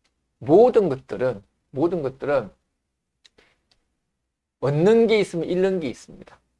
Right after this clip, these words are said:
음, 얻는 게 잃는 게 있어.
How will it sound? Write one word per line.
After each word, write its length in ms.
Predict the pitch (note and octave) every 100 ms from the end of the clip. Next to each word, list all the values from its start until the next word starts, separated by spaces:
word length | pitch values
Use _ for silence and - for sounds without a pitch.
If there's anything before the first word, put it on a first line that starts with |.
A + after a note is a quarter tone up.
| _ _ _ _
음, 200 | - - _ _ _ _ - -
얻는 140 | A#2+
게 160 | E3 C#3
잃는 240 | C3+ C#3+
게 80 | B2
있어. 320 | A#2 _ -